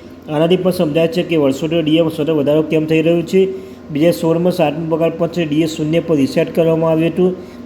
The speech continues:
જાન્યુઆરી બે હજાર પચીસમાં અને પહેલાંથી ડી એ પચા-, પંચાવન ટકા સુધી પહોંચી ગયું હતું. હવે જુલાઈ સુધા-, સુધાર સાથે અઠ્ઠાવન ટકા સ્પષ્ટ એવી શક્યતા છે. અને બે હજાર છવ્વીસની શરૂઆતમાં જ નિષ્ણાતો આગાહી કરે છે કે સ-, તે સાઠ ટકા સુધી પહોંચી શકે છે મિત્રો.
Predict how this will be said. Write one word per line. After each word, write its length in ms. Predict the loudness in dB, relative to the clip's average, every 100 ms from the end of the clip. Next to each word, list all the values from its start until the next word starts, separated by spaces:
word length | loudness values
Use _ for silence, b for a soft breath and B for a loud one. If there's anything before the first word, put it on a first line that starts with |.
| 0
જાન્યુઆરી 400 | 2 4 4 4
બે 100 | 2
હજાર 140 | -2
પચીસમાં 460 | -6 -6 -6 -4 -2
અને 100 | -4
પહેલાંથી 420 | -2 0 0 0
ડી 160 | -2 0
એ 120 | 0 -4
પચા-, 220 | -6 -6 -6
પંચાવન 340 | -4 -2 0 0
ટકા 180 | 2 0
સુધી 220 | 0 -2
પહોંચી 340 | -2 -2 0
ગયું 300 | 2 2 0
હતું. 260 | 0 0 0 B B B 0
હવે 160 | 2
જુલાઈ 240 | 4 2 2
સુધા-, 260 | 0 -2
સુધાર 340 | -2 -4 0 0
સાથે 360 | 0 0 0 -4 B B B
અઠ્ઠાવન 360 | -2 2 2 2
ટકા 200 | 2 0
સ્પષ્ટ 360 | 0 -2 0
એવી 100 | -2
શક્યતા 400 | -2 -2 0 0
છે. 240 | 0 0 0 B B B
અને 180 | 0 2
બે 100 | 4
હજાર 220 | 2 2
છવ્વીસની 240 | 0 0 -4
શરૂઆતમાં 560 | 0 2 2 2 0 -2
જ 20 | B B B
નિષ્ણાતો 420 | -6 0 0 2
આગાહી 300 | 2 2 2
કરે 220 | 2 0 0
છે 160 | -2
કે 80 | -4
સ-, 120 | -4
તે 340 | -4 -2 -4 -2
સાઠ 300 | -2 -2 -2
ટકા 220 | 0 0
સુધી 200 | 0 -2
પહોંચી 300 | -2 -4 -4
શકે 360 | -6 0 0
છે 320 | 0 -2 0 2
મિત્રો. 440 | 2 0 -4